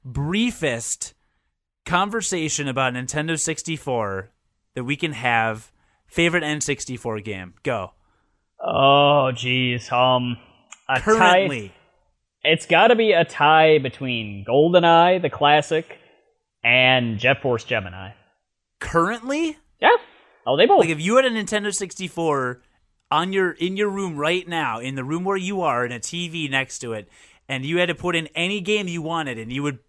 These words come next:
Speaker 1: just start playing it.
Speaker 2: I will give you the caveat, Cody, that I never actually owned a Nintendo sixty-four.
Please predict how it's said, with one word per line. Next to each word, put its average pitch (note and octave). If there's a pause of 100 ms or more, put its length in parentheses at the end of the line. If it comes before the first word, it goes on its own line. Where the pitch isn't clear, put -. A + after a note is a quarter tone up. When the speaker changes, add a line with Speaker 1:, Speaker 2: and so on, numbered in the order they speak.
(320)
Speaker 1:
just D#3
start D#3
playing D3+
it. G#2+ (720)
Speaker 2:
I D3+
will F#3+
give G#3+
you A#3
the F3
caveat, F3+
Cody, E3
that C3
I C3+
never C#3
actually A#2+
owned C#3
a E3+
Nintendo E3+
sixty-four. F3+